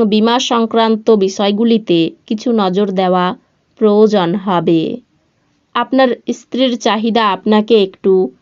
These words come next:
চাপে ফেলতে পারে। আপনি আপনার জীবনে দীর্ঘ সময় ধরে সম্মুখীন হওয়া উত্তেজনা এবং চাপ থেকে পরিত্রাণ পেতে পারেন। একে স্থায়ীভাবে একটি নির্দিষ্ট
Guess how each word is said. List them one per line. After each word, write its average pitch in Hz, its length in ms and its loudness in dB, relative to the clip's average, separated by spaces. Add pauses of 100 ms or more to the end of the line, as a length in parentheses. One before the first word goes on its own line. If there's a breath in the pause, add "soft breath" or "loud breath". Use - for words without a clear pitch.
(300)
চাপে 220 420 0
ফেলতে 175 480 -4
পারে। 175 320 -2 (840)
আপনি 240 320 -2 (100)
আপনার 233 420 0
জীবনে 214 520 2
দীর্ঘ 196 300 0 (160)
সময় 208 380 -2
ধরে 185 300 2 (500)
সম্মুখীন 262 840 0
হওয়া 233 300 0 (160)
উত্তেজনা 220 640 0 (120)
এবং 190 240 0 (160)
চাপ 175 280 -2 (180)
থেকে 185 340 0 (560)
পরিত্রাণ 254 560 0
পেতে 190 360 0
পারেন। 175 440 0 (880)
একে 247 260 2 (140)
স্থায়ীভাবে 269 840 0
একটি 254 280 -4
নির্দিষ্ট 220 560 0